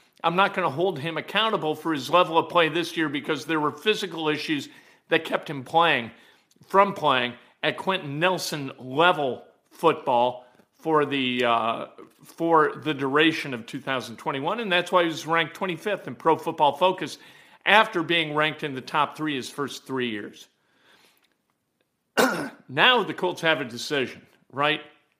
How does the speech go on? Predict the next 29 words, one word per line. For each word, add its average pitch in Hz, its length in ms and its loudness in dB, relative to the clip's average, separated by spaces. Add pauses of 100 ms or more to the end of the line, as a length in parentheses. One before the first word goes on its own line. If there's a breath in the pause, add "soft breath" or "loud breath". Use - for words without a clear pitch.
(600)
You 139 200 -6
invested, 170 600 -2
invested 156 640 0
the 156 60 -6
number 156 260 0
six - 320 -6
pick. 165 380 -2 (560 soft breath)
So 190 440 2 (200 loud breath)
Quenton 233 300 0
Nelson 202 320 0
was 175 140 -4
affordable 156 720 0 (480)
his 151 200 -6
first 175 340 0
four 151 280 -4
years. 110 320 -6 (220 soft breath)
Fifth 233 360 -2
year, 214 300 2 (180 loud breath)
he's 233 140 -6
gonna 226 200 0
count 185 260 0
like 160 260 2
thirteen 208 380 -2
point 139 280 -6
seven 196 480 0
million 202 560 0
against 190 400 -2
the 185 80 -4
cap, 185 420 0